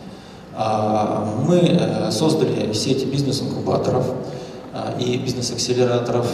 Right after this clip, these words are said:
за собственные деньги, создали собственный венчурный фонд, который вкладывается, а, в различные предприятия новой экономики, в том числе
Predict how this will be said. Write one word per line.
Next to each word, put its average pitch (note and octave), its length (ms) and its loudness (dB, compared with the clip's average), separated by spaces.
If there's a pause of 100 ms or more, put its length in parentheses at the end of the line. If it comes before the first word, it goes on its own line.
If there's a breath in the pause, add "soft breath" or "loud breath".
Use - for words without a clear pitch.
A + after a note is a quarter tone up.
за - 80 -2
собственные - 520 0
деньги, - 300 -4
создали C#3 320 2
собственный - 440 2
венчурный - 420 4
фонд, - 300 0
который C3+ 340 0
вкладывается, B2 720 2 (600 loud breath)
а, A2 720 -2
в A#2+ 40 -2
различные B2 400 2
предприятия A#2 580 0
новой A2+ 280 0
экономики, A2+ 480 -2
в - 80 -4
том - 160 -8
числе - 400 -8